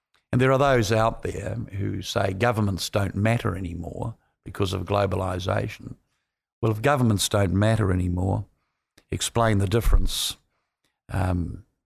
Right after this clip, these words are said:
between the Argentina and Chile. If governments don't matter anymore,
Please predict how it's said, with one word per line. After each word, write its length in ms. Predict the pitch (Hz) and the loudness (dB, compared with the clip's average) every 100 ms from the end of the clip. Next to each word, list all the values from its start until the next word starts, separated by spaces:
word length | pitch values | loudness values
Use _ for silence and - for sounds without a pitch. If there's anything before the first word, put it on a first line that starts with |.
| _ _ _ _ _ _ - | _ _ _ _ _ _ -8
between 480 | - 110 104 98 | -2 2 2 2
the 120 | 95 104 | 2 2
Argentina 680 | 113 98 98 90 113 104 | 2 2 -2 -2 0 0
and 120 | 101 | -2
Chile. 420 | - 135 113 90 92 _ _ _ _ _ _ _ _ - | -2 -2 -2 -4 -12 _ _ _ _ _ _ _ _ -10
If 140 | 104 - | -8 0
governments 480 | 117 107 101 92 | 0 2 0 0
don't 260 | - 104 95 | -2 0 2
matter 320 | 113 120 101 | 2 0 -2
anymore, 540 | 92 90 92 98 113 | -4 -4 -4 -4 -4